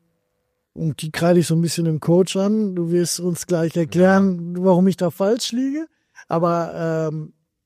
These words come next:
Speaker 1: in meiner vorher laienhaften Vorstellung, bevor du mich aufgeklärt hast, habe ich mich gefragt,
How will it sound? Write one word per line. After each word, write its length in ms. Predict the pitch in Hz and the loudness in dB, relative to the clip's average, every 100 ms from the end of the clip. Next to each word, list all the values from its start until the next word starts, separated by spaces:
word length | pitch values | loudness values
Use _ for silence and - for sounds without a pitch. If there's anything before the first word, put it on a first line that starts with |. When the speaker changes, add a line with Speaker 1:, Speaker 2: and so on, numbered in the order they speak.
| - | -10
Speaker 1:
in 80 | 156 | -4
meiner 240 | 160 156 | -2 -2
vorher 540 | - 233 226 208 202 | 2 6 8 8 6
laienhaften 580 | 196 208 254 233 214 - | 6 6 6 4 2 -4
Vorstellung, 520 | 185 202 196 196 190 180 | -4 -2 0 0 2 0
bevor 280 | 156 202 | 0 2
du 60 | 190 | 2
mich 180 | 185 170 | 0 0
aufgeklärt 560 | 175 - 190 175 175 180 | -2 -2 -4 -2 -4 -2
hast, 200 | 175 - | -4 -2
habe 140 | 175 | -4
ich 100 | 151 | -4
mich 160 | 170 - | -8 -8
gefragt, 460 | - - 165 156 | -10 -4 -2 -4